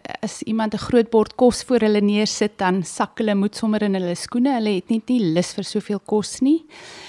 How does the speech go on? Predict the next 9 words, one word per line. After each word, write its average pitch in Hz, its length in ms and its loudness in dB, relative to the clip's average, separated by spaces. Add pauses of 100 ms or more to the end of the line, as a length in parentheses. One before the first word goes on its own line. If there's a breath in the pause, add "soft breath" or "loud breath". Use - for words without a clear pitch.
(340 loud breath)
En 262 120 4
selfs 330 320 2
vloeistowwe, 240 840 6
eh, - 220 -12
nader 208 520 0
aan 202 120 0
die - 120 -4
einde 190 440 0
raak, 175 440 -2